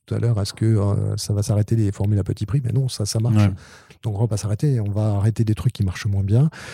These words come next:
Speaker 1: Euh, voilà, mais, euh, tous les trucs qui marchent, on va rester dessus. Et c'est là-dessus que va se faire aussi l'arbitrage, parce qu'au moment, euh, comme on a, euh, que ce soit la crise du papier, la crise de la distribution, euh,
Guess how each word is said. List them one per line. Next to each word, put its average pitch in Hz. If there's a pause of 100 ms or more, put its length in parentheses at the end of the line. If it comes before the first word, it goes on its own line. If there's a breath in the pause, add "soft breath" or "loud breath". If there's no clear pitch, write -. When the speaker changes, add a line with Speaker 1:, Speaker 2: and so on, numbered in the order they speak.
(960 loud breath)
Speaker 1:
Euh, 92
voilà, 98
mais, 98
euh, 85
tous 127
les 120
trucs -
qui -
marchent, 117
on 113
va 98
rester 95
dessus. 123
Et 104
c'est -
là-dessus 131
que 151
va 127
se 127
faire 131
aussi 135
l'arbitrage, 127
parce 101
qu'au 110
moment, 113
euh, 98
comme 107
on 104
a, 110
euh, 95
que -
ce -
soit 95
la 95
crise 104
du 101
papier, 113
la 107
crise 95
de 95
la 92
distribution, 107
euh, 98